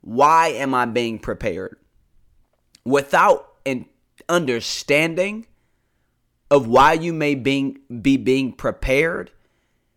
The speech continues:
you could possibly be ill-prepared. All right, so that's the big thing. You never wanna go into a process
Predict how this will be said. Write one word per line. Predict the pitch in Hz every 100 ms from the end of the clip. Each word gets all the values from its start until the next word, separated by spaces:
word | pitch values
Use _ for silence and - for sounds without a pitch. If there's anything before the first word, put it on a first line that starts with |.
| _ _
you | 104 113 170
could | - - 175 -
possibly | - 185 185 185 170 151 117 107 98 110 - _ _ -
be | 107 135 127 _ _ -
ill-prepared. | 202 190 - 127 - 101 - - _ _ _ _ _ _ _
All | 107
right, | 123 127
so | 143
that's | 139 160
the | -
big | 107 95 - 190 185
thing. | - 104 - - _ _ _ _ _
You | 113 151
never | 147 165 175 185
wanna | 202 185 180
go | 147 147 147
into | 143 147 139 113
a |
process | - - - 151 170 165 - 107 90 110 -